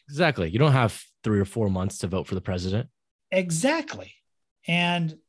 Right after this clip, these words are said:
Speaker 2: that's, that's, so the All-Star game, my experience was great, but there's a lot of things that need to be cleaned up with the All-Star game, you know, in my eyes. It just needs to be
Speaker 1: That, that just goes back to the M L B needing to clean up in general. They just need a,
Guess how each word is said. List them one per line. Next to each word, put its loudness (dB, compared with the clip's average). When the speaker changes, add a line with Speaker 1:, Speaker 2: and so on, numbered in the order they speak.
Speaker 2:
that's, -2
that's, 0
so 4
the 2
All-Star 4
game, -2
my 4
experience -2
was -4
great, 0
but -6
there's -2
a 0
lot 2
of -4
things -2
that -6
need -4
to -12
be -6
cleaned -6
up 0
with -8
the -4
All-Star -4
game, -10
you -8
know, -4
in -6
my -2
eyes. -4
It -6
just -8
needs -8
to -8
be -6
Speaker 1:
That, -4
that 2
just -2
goes 2
back -2
to 2
the 2
M 4
L 4
B 4
needing 2
to -2
clean -2
up -2
in -4
general. -2
They 2
just 0
need 4
a, 0